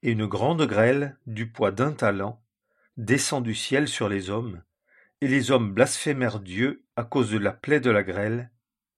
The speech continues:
car la plaie en est fort grande. Fin de citation.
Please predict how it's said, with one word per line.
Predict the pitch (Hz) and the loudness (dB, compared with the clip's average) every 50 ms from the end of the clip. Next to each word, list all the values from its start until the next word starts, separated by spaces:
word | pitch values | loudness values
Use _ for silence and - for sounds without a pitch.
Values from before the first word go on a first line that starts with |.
| _ _ | _ _
car | - - 113 104 127 | -4 -2 -2 2 2
la | 117 110 | 2 0
plaie | 113 113 - 120 131 147 - _ _ _ - | 0 0 -2 0 0 -2 -4 _ _ _ -6
en | - 113 107 107 | -2 -2 0 0
est | 101 | -2
fort | 92 - - - 135 107 107 | -4 -4 2 4 4 4 4
grande. | 107 92 - 85 85 82 80 78 - _ _ _ _ _ _ _ _ _ _ _ _ _ _ _ _ _ _ _ _ _ _ _ | 2 -4 -8 -10 -10 -12 -14 -18 -20 _ _ _ _ _ _ _ _ _ _ _ _ _ _ _ _ _ _ _ _ _ _ _
Fin | _ - - - 156 | _ -6 -2 0 0
de | 151 139 | 0 -2
citation. | 123 - 135 120 - 101 - - - - 78 71 | -4 -4 -4 -2 -2 -4 -4 -4 -6 -12 -12 -14